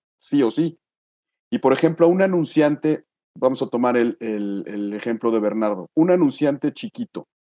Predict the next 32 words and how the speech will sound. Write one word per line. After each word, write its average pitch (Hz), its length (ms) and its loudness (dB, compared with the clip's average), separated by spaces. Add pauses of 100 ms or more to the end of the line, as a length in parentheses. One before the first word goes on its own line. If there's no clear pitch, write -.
(580)
que 117 120 2
vaya 147 360 4
con 135 180 -2
una 147 200 2
agencia 139 540 -2
que 110 120 -4
no 117 240 0
sea 120 320 0
tan 117 180 -2
chiquita, - 540 -10 (540)
a 98 80 -4
la 123 140 6
hora 175 260 4
que 151 280 2
la 120 180 0
agencia 139 400 0
vaya 135 340 4
a 123 100 -2
contratar 117 720 -2 (720)
por 123 120 0
el 117 120 2
anunciante 131 500 0
chiquito, 131 580 -4
no 143 240 4
le 170 160 6
van 156 200 4
a 143 80 2
dar 143 200 2
ni 123 180 -2
el 120 100 -4
mismo 170 340 -2
precio 170 420 -4